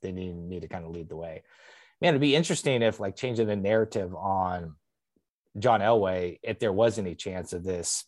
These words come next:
Denver team kind of going deep in the playoffs, which a lot of weird things would have to break. I mean, it's not, it's not impossible, you know, to see them in the divisional round, but still it would be like,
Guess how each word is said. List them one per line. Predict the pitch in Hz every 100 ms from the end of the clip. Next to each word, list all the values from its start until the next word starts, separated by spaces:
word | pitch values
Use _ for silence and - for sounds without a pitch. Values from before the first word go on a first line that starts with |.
| 117
Denver | 110 87 95
team | - 92 87 85
kind | 95 85
of | 90
going | 92 90 82
deep | 85
in | 85
the | 82
playoffs, | - 90 82 82 -
which | 87 - - _ _ _
a | -
lot | 101 107
of | 95
weird | 98 95
things | - 92 85
would |
have | 85 80
to |
break. | 76 98 90 85 - -
I |
mean, | 92
it's | 85 -
not, | 90 90 _ _ _ _ _ _ _
it's | -
not | 156
impossible, | 110 104 113 123 - 92 90 87
you | 95
know, | 87 85
to | 87
see | - 92
them | 87 87
in | 87 87 82 80 -
the | 90
divisional | 85 87 82 82
round, | 82 80 82 - - - - - - _
but | 123
still | - 143
it | 117
would | 110
be | 110 113
like, | 104 92 87